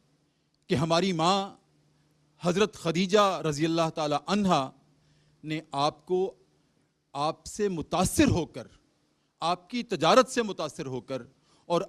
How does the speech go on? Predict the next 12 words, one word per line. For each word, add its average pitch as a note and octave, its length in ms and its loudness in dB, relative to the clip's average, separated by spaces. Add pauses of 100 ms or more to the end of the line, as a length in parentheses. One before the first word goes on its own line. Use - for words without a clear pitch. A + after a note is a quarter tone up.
(140)
آپ F3+ 220 -4
کے G3+ 140 0
تجارتی D#3+ 640 -2
اخلاقیات D#3+ 720 2
سے A3+ 100 -2
متاثر D#3 420 -6
ہو B2 120 -8
کر B2 180 -10 (600)
آپ C3+ 280 -2
کو D#3 80 -2 (180)
پیغام C3 340 -2 (180)
نکاح C3+ 300 -2